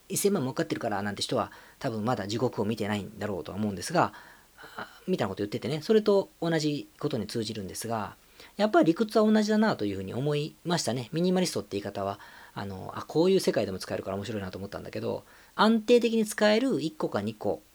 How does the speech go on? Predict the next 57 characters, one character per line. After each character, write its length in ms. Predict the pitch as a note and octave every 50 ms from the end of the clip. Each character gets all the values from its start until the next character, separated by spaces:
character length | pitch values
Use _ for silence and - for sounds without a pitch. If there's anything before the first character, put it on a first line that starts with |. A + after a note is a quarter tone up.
| _ -
の 180 | G#3+ A#3 A3 - -
方 220 | - - D3+ D3 C3
法 160 | C3+ C#3 C3+
に 100 | C3+ B2+
気 180 | - - A3+
づ 100 | A#3+ D4
い 80 | C#4+ -
て、 200 | - - F#2+ - - - - - - -
そ 120 | - -
れ 60 | D#3+
を 40 | D#3
繰 180 | - - - C4
り 100 | C#4+ D4
返 180 | E4 D4 B3 G#3+
し 80 | -
使 240 | - - - - D#3+
う 80 | D#3+ D#3
と 100 | - G#2+
い 40 |
う 20 | F#2+
の 80 | F#2+
が 80 | F2+ F2+
も 160 | F2+ G2 G2
う 20 | F#2
非 100 | A#2 B2
常 200 | E3 F3+ F3 E3
に 120 | D#3 C3+
刺 140 | - C3+ B2
さ 120 | - A#2+
る 80 | G2 E2+
と 80 | -
い 40 | F#2
う 40 | -
か、 200 | - - - - - - - - - - - _ _ -
な 300 | F#2+ G2+ B2 B2+ D3 G3+
る 80 | G#3
ほ 120 | F3 G#3 F#3+
ど、 180 | E3 A#2+ - - - - G2
全 240 | A2 F3+ G#3+ G#3+ -
部 100 | - G#2
一 60 | G2+
緒 140 | - - F#3
じ 100 | F#3 G#3+
ゃ 100 | F#3 A#2
ん 120 | G2 G2+
み 60 | G#2
た 100 | - G2+
い 40 | F2
な 60 | F2
話 440 | - G2+ F#2+ F#2 - - F#2+ E2+ - - - - - - _ _ _ _ _
じ 100 | - -
ゃ 20 | G#2+
な 80 | G2+
い 40 | F#2+
で 80 | G2 G2+
す 80 | -
か。 160 | - - D#4